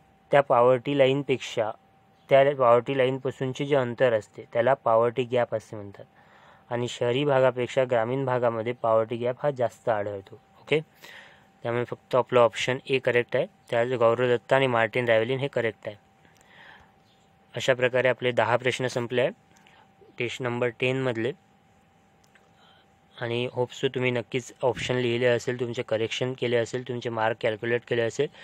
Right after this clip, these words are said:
तर नक्की comment बॉक्समध्ये mention करा. व्हिडिओ आवडला असेल तर लाईक करा, आपल्या चॅनलला सबस्क्राईब करा असेच व्हिडिओ पाहण्यासाठी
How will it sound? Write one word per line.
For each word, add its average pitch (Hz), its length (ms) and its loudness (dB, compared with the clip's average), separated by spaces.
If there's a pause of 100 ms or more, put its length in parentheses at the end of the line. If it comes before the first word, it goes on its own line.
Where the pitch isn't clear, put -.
(320)
तर 127 60 -4
नक्की 120 260 -4
comment 120 320 -4
बॉक्समध्ये 117 360 -4
mention 113 360 -8
करा. 127 200 -4 (560)
व्हिडिओ 120 200 0
आवडला 123 360 2
असेल 131 300 -2
तर 123 60 -2
लाईक 117 280 0
करा, 127 160 -2
आपल्या 120 220 -2
चॅनलला 117 340 -4
सबस्क्राईब 120 440 -6 (100)
करा 127 160 2
असेच 113 260 -4
व्हिडिओ 120 220 -4
पाहण्यासाठी 113 500 -8